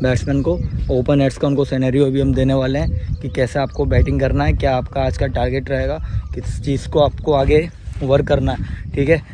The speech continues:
तो अभी मैं आपको क्लिप्स वगैरह ऐड करवा दूंगा इसमें। अभी बहुत जल्दी यार कुछ लेने वाला हूँ मैं, ताकि यार फिर मेरे को बार-बार ऐसे mobile पकड़ना ना पड़े, थक जाता हूँ यार, है ना। लेकिन, <laughs> लेकिन करना तो पड़ता है भाई, देखो सच बता रहा हूँ, करना पड़ता है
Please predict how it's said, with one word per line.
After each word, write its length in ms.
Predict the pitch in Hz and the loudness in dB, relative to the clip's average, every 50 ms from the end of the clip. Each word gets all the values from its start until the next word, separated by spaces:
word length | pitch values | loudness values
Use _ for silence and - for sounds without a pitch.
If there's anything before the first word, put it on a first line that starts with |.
| - - - | -12 -4 0
तो 60 | 143 | 2
अभी 120 | 135 139 | 2 2
मैं 100 | 143 147 | 2 2
आपको 260 | 139 131 - 151 147 | 0 0 2 0 0
क्लिप्स 300 | 135 110 147 147 131 - - | 0 0 -2 -4 -2 -2 -2
वगैरह 180 | 139 143 147 143 | 0 0 0 0
ऐड 240 | 156 143 139 139 131 | 0 0 -2 -2 -2
करवा 220 | 139 135 135 139 | -2 -2 -2 -2
दूंगा 240 | 139 135 135 143 156 | -2 0 0 0 0
इसमें। 280 | 151 - - - 147 151 | 0 0 0 0 2 2
अभी 160 | 147 156 156 | 2 0 0
बहुत 200 | 135 135 143 143 | 2 2 2 2
जल्दी 200 | 139 139 143 147 | 2 2 2 2
यार 80 | 147 143 | 2 0
कुछ 180 | 143 143 - | 0 -2 -2
लेने 180 | 139 135 139 143 | 0 0 0 2
वाला 180 | 139 139 143 | 2 2 2
हूँ 80 | 147 156 | 0 0
मैं, 100 | 156 143 | 0 0
ताकि 180 | 143 135 - 156 | 0 0 0 0
यार 120 | 156 151 | 0 0
फिर 100 | 143 143 | 0 -2
मेरे 160 | 139 139 135 | -2 -2 -2
को 100 | 135 147 | -2 -2
बार-बार 240 | 139 135 135 139 143 | -2 -2 -4 -4 -6
ऐसे 120 | 135 147 | -6 -6
mobile 240 | 151 143 139 143 139 | -6 -4 -2 -2 -2
पकड़ना 360 | 135 135 139 139 139 143 143 | -2 -2 -2 -2 0 0 -2
ना 100 | 139 143 | -2 -2
पड़े, 220 | 139 143 143 170 - - - - - - - | -2 0 0 0 0 -2 -4 -12 -14 -8 -6
थक 60 | - 143 | -4 -2
जाता 260 | 139 143 135 - 151 | 0 0 0 2 0
हूँ 120 | 151 143 | 0 2
यार, 180 | 143 156 151 143 - - - - - - - - | 2 0 0 -2 -6 -10 -10 -12 -12 -12 -8 -4
है 80 | 135 139 | -2 0
ना। 80 | 151 147 | 0 0
लेकिन, 280 | 147 147 139 160 156 - - | 0 0 0 0 0 -2 -2
<laughs> 640 | - 190 180 - - - - - - - - - - | -2 -2 -2 -4 -6 -16 -18 -16 -16 -18 -12 -4 0
लेकिन 200 | 151 160 165 151 | 2 2 4 4
करना 280 | 165 143 147 151 156 | 2 2 4 4 2
तो 80 | 156 156 | 2 2
पड़ता 260 | 147 143 131 117 156 | 2 0 0 2 2
है 60 | 156 | 4
भाई, 140 | 151 147 151 | 4 4 4
देखो 220 | 139 139 131 156 | 2 2 0 0
सच 140 | 147 160 143 | 0 0 -2
बता 220 | - 143 135 135 139 | -2 -2 0 2 2
रहा 80 | 151 | 2
हूँ, 80 | 170 160 | 2 0
करना 240 | 151 139 147 156 151 | 0 0 0 0 0
पड़ता 300 | 147 139 135 - 143 135 | 0 0 0 0 -2 -2
है 140 | 151 185 | -2 -2